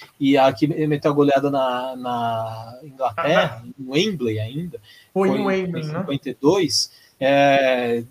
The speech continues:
Speaker 1: provavelmente era o mesmo técnico da Copa de cinquenta e quatro, que ele não trocava técnico com essa, com essa, ah, com essa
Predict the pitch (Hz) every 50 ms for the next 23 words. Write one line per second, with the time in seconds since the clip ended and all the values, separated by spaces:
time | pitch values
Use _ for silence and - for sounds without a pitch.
0 | 147 143 - 143 127 120 123 139 147 147 185 190 175 151 160 190 208 - - 156
1 | 156 - 214 202 185 214 196 208 208 196 226 220 - 240 220 233 233 233 247 240
2 | - 190 175 143 - - 127 127 120 - 147 143 - 147 170 180 - - 190 180
3 | - - - 180 180 175 - - 180 170 165 160 - 180 165 156 151 147 147 143
4 | - 151 143 - - 156 143 135 127 123 120 120 117 113 113 110 110 110 104 104
5 | - _ _ _ _ _ _ _ 127 120 120 123 120 117 - _ 151 165 156 143
6 | - _ - 123 113 - 123 117 110 110 110 110